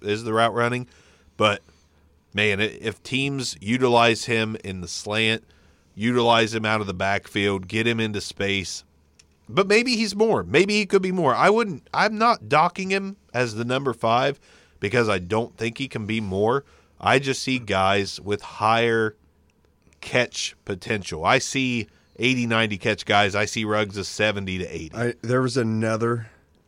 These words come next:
Speaker 2: wide receiver that we all forgot about.
Speaker 1: From Colorado?
Speaker 2: Uh-huh.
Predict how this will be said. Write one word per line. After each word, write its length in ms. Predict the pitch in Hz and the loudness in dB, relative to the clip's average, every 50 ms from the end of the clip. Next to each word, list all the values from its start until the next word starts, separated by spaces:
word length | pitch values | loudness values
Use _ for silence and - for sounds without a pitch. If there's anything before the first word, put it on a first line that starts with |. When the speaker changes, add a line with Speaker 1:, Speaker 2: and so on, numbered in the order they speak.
| _ | _
Speaker 2:
wide 240 | - 113 110 107 104 107 | -6 -4 -2 -2 -2 -4
receiver 600 | 110 101 - - 127 120 107 98 101 95 98 107 - - - _ - | -6 -8 -6 -6 -4 -4 -4 -6 -8 -10 -10 -12 -16 -20 -20 _ -12
that 160 | 101 107 101 | -10 -10 -8
we 120 | 82 110 107 | -4 -4 -4
all 100 | 104 104 | -4 -6
forgot 300 | - - 107 107 107 104 | -8 -8 -8 -8 -6 -8
about. 360 | 101 101 104 101 - - _ | -8 -8 -10 -10 -12 -14 _
Speaker 1:
From 200 | _ - 104 95 | _ -10 -10 -8
Colorado? 560 | 90 - 110 113 123 131 135 151 156 185 202 208 | -4 -2 0 0 2 2 0 0 2 0 0 0
Speaker 2:
Uh-huh. 240 | 107 110 117 131 | -2 -2 -2 -4